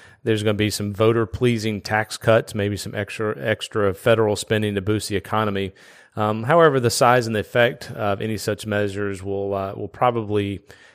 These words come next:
uh, be modest. And as we all know, there's a little bit of political gridlock up there. So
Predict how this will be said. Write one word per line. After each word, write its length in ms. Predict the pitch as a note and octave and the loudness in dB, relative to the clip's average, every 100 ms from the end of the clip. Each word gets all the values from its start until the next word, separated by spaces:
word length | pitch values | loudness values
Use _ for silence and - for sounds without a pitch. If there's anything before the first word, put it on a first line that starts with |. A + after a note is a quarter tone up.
| _ | _
uh, 140 | F#2+ F#2 | -10 -6
be 160 | G2+ | -4
modest. 480 | G#2 A2 G#2+ G#2 - | 2 4 6 4 0
And 180 | A2 G#2 | -4 -2
as 160 | G#2 G2+ | -2 0
we 120 | G#2 | 2
all 140 | G2 | 2
know, 160 | G2 G2+ | 2 0
there's 180 | F#2+ F#2+ | 0 -2
a 60 | |
little 100 | G2+ | -2
bit 160 | G2 G2 | -2 -2
of 160 | F#2 - | -2 -6
political 480 | - G#2+ G2+ F#2 F#2+ G#2 | -2 -2 -2 -4 -6 -4
gridlock 480 | A#2+ A#2 G#2 F2+ - | 2 4 4 2 0
up 160 | F#2+ | -2
there. 220 | G2 F#2+ F#2 | 0 -2 -2
So 340 | - G#2 G2 | 0 0 0